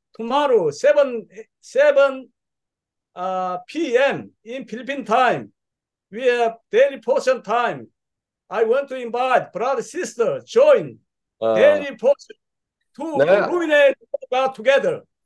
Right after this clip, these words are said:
Speaker 2: Amanhã também aqui, sete horas da noite, horário das Filipinas, nós vamos ter uma reunião também pra ruminar a porção diária junto. Eu queria convidar todos pra participar.
Speaker 1: Amen. Jesus é o Senhor.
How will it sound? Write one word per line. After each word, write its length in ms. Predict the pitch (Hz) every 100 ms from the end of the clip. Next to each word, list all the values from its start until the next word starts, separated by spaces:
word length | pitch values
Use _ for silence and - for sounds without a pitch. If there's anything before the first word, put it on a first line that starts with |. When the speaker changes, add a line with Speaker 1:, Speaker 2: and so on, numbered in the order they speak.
| _
Speaker 2:
Amanhã 580 | 175 226 214 190 202 247
também 380 | - 190 190 220
aqui, 480 | 196 - 220 240 214
sete 340 | - 220 220
horas 240 | 214 208
da 140 | 185 190
noite, 440 | 190 208 214 214
horário 320 | 202 185 196
das 160 | 202 190
Filipinas, 520 | 202 185 185 202 208
nós 180 | 190 190
vamos 200 | 185 185
ter 100 | 190
uma 140 | 190 185
reunião 280 | 185 185
também 380 | 185 185 190 208 - _ -
pra 160 | 190
ruminar 560 | 202 196 190 185 202 208
a 60 |
porção 360 | - 196 190 208
diária 360 | 175 185 208 190
junto. 340 | 202 220 151
Eu 40 |
queria 220 | 131 151 165
convidar 560 | 180 175 175 185 185 - - _
todos 360 | 226 233 160
pra 160 | - 135
participar. 560 | 120 117 - - 90 - - _ _ _ _ _ _ _ _ _ -
Speaker 1:
Amen. 720 | 277 277 269 294 294 262 208
Jesus 760 | 190 262 - 339 370 370 339
é 120 | 330 339
o 60 |
Senhor. 760 | 302 302 302 330 302 254 175 -